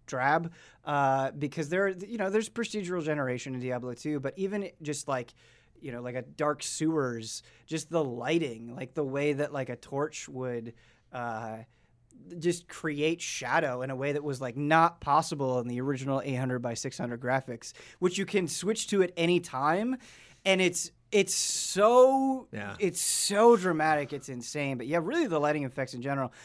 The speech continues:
Speaker 1: Like, there's a, there's a area where you go and there's just, like, a burning pentagram on the ground, and you just, like, you stop and you just stare at it 'cause it's so cool.
Speaker 2: <laughs>
Speaker 1: Um, and it, that goes for spell effects as well, both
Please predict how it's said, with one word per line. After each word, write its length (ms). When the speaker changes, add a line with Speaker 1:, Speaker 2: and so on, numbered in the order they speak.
Speaker 1:
Like, 120
there's 180
a, 240
there's 220
a 180
area 320
where 140
you 120
go 260
and 100
there's 120
just, 160
like, 120
a 60
burning 640
pentagram 500
on 80
the 80
ground, 500
and 140
you 80
just, 220
like, 200
you 120
stop 480
and 120
you 60
just 280
stare 340
at 140
it 100
'cause 180
it's 140
so 220
cool. 420
Speaker 2:
<laughs> 280
Speaker 1:
Um, 580
and 540
it, 200
that 160
goes 160
for 100
spell 320
effects 360
as 120
well, 260
both 320